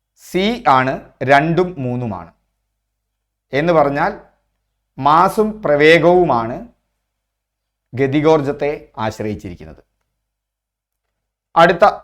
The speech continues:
ചോദ്യത്തിലേക്ക് പോകാം. റെഡിയാണല്ലോ? എന്ത് കണ്ടുപിടുത്തവുമായി ബന്ധപ്പെട്ടാണ് മൗങ്കി ബവേൻറ്റി, ലൂയിസ്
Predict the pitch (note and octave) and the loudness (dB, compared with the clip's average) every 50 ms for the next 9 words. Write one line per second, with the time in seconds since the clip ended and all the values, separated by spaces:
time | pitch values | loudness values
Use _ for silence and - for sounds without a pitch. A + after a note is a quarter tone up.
0 | _ _ _ - - D3 C3 A#2+ A#2+ C3+ B2 A#2+ G#2 G#2+ F2+ F2+ E2+ E2 - - | _ _ _ -6 -6 -6 -6 -4 -4 -2 -2 -2 -4 -6 -10 -12 -14 -16 -16 -20
1 | _ _ _ _ _ _ _ _ _ _ _ _ _ _ _ _ _ _ _ _ | _ _ _ _ _ _ _ _ _ _ _ _ _ _ _ _ _ _ _ _
2 | _ _ _ _ _ _ _ _ _ _ _ _ C#3+ C#3+ C#3+ C#3 C#3 C3+ C3 C3 | _ _ _ _ _ _ _ _ _ _ _ _ -4 -2 0 2 2 2 2 0
3 | B2 B2 B2+ B2+ B2+ - _ _ _ _ _ _ _ _ _ _ _ _ _ _ | -2 -2 -4 -6 -8 -14 _ _ _ _ _ _ _ _ _ _ _ _ _ _
4 | _ _ _ _ _ _ _ _ _ _ - D#3 F3 F#3+ G3+ A3+ A#3 A#3+ B3 B3+ | _ _ _ _ _ _ _ _ _ _ 0 2 2 2 2 2 4 4 4 4
5 | B3+ - - _ _ _ _ - D#3 D3+ E3+ F3 F#3 E3+ F3+ F3 E3+ F3 F#3 F3+ | 4 0 -8 _ _ _ _ -2 -2 0 0 0 0 0 0 -2 0 -2 0 0
6 | F3 F3 E3+ E3 D#3+ E3 E3 D#3+ - B2+ A#2+ C3+ C3 C#3 C#3 C#3+ C#3+ C3 G#2 - | 2 2 2 2 2 0 -2 -4 -6 -4 -4 -4 -2 0 -2 -2 -2 -4 -6 -6
7 | A2+ G#2 E2+ D#2+ _ _ _ _ _ _ _ _ _ _ _ _ _ _ _ _ | -6 -6 -8 -14 _ _ _ _ _ _ _ _ _ _ _ _ _ _ _ _
8 | _ _ _ _ _ _ _ _ _ _ _ _ _ _ _ _ _ _ _ _ | _ _ _ _ _ _ _ _ _ _ _ _ _ _ _ _ _ _ _ _
9 | D3 C#3+ D#3 E3 F3+ G3+ G#3 F#3+ E3+ G#3 A3 A3+ - - - C3 B2 A#2+ C#3 C3+ | -2 2 4 4 4 4 2 0 -2 -2 -4 -4 -6 -12 -16 -12 0 2 2 4
10 | C3 D3 D3 D3 C#3 A#2+ C3 C3+ C#3 C#3 _ _ _ _ _ _ _ _ _ _ | 4 2 0 0 -2 -6 -10 -12 -12 -14 _ _ _ _ _ _ _ _ _ _
11 | _ C#3 C#3 D#3+ F3+ G#3 G#3+ G#3 G#3+ G#3+ G#3 G#3 - - | _ -4 -2 0 0 0 0 -2 -2 -4 -6 -8 -10 -20